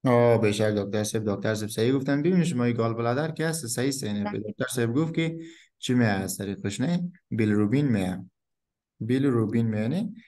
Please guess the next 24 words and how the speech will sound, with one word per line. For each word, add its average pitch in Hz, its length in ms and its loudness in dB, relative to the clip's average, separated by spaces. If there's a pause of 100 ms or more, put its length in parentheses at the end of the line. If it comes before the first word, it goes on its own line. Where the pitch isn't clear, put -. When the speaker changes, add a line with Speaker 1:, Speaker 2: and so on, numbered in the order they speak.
(140)
Speaker 1:
که 127 120 2
بعد 156 200 2
که 180 120 -2
هست، 190 140 -2
یک 135 160 -2
که 143 260 -4
از 123 120 -4
کارهایی 131 300 -2
که 147 100 -4
می‌کنه، 160 460 -4 (120)
کانجوگیشن 113 680 0
بیلیروبین 101 640 -2
داره. 92 300 -6 (1200)
ما 143 180 4
دو 147 120 4
نوع 139 200 6
بیلیروبین 104 460 2
داریم، 123 240 2
یکی 139 200 -2
بیلیروبین 110 460 -2
است 135 160 -4 (120)
که 147 200 -4 (220)
کانجوگیت 107 520 0
هسته، 131 380 -2